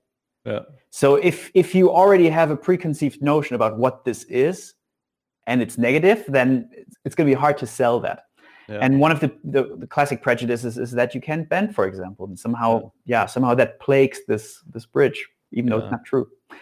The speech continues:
Speaker 2: And,
Speaker 1: Because
Speaker 2: and
Speaker 1: it's,
Speaker 2: to be
Speaker 1: it's so
Speaker 2: fair, I was
Speaker 1: square.
Speaker 2: one of those people. I was one of those people
Speaker 1: Yeah.
Speaker 2: 'cause the only time I ever tried one was when a friend came over six years ago and he hadn't had,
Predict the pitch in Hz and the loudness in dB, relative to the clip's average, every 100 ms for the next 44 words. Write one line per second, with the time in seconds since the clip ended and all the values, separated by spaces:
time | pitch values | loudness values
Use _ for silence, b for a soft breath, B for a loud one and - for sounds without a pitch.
0 | B 147 170 175 180 - 254 240 247 240 | B 2 2 2 -2 2 4 6 6 6
1 | 202 233 240 226 254 233 226 262 269 170 | 6 6 6 4 4 4 4 0 -2 -2
2 | - - 190 180 208 190 190 - 233 - | -4 -4 -2 -2 -2 -2 -2 -4 -6 -6
3 | 156 175 180 262 240 208 190 175 175 160 | -6 -2 2 2 2 -2 0 0 2 2
4 | 131 - - 170 240 123 98 160 b b | 0 -6 0 2 2 0 -2 -6 b b
5 | b b 143 131 143 127 175 233 247 139 | b b 0 4 2 4 2 2 2 0
6 | 110 110 104 - 113 165 214 156 110 101 | 2 0 -4 -6 -6 -2 -2 -2 0 0
7 | 131 b b - 180 247 208 185 151 143 | -2 b b -4 2 4 4 2 2 0
8 | 131 123 | -2 -4